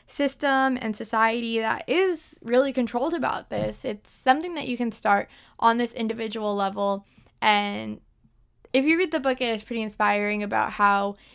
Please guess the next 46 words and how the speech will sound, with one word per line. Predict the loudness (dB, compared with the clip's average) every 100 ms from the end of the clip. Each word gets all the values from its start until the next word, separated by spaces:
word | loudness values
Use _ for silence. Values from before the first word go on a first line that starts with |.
| _
you | 0 2
making | 2 0 -2
these | -4 -4
changes | -4 -2 -2 -4 -4
will | -6
change | -6 -6 -4 -4
your | -4
relationships | -4 -6 -6 -6 -8 -6 -6 -6 -6
and | -4
everything | -2 -4 -4 -4
else. | 0 0 0
And | -4
so | 0 0 0 -8 -20 -2
if | 2 2 2
you | 0 0 -4 -6 -10 _ _ _ _ _ _ -12
are | 4 6
a | 6
little | 6 4
bit | 2
stuck | -2 -2
on | -2 -2
this | -2
journey | -2 -2 0
at | 2
all, | 4
I | 4
would | 4 2 2 2 -12 _ -4
recommend | -4 -2 -2 0
that | 0 0
book. | 0 -2 -4 -2
You | 0
know, | 2 0 -2 -10 _ _ _ _ _ _
for | 6 6
me, | 4 4 4
<laughs> | 6
even | 6 4 2 4 4
though | 2 0
I | -2
just | -4 -6 -6
did | -6
the | 0
episode, | 2 2 -2 -2 2 2 2 -2 -10 -14 -2
uh, | 4 6
number | 6 2 2 0
twenty-three, | 0 0 0 -2 0 0 0 0
about | -4 -8 2 8 8 8 4